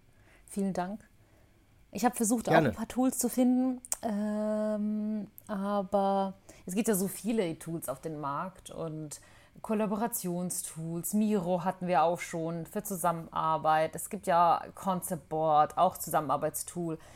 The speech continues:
Speaker 1: Es gibt auch, ähm, Trello hatten wir auch schon.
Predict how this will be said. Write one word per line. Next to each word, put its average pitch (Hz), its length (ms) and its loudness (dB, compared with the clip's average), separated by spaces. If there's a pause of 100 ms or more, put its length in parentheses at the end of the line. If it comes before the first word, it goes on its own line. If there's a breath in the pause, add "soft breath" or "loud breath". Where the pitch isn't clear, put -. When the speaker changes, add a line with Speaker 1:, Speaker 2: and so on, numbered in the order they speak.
(180 loud breath)
Speaker 1:
Es - 260 0
gibt - 300 -2
auch, 185 520 8
ähm, 175 340 2
Trello 226 460 4
hatten 208 240 -2
wir 220 180 4
auch 175 220 6
schon. 175 680 0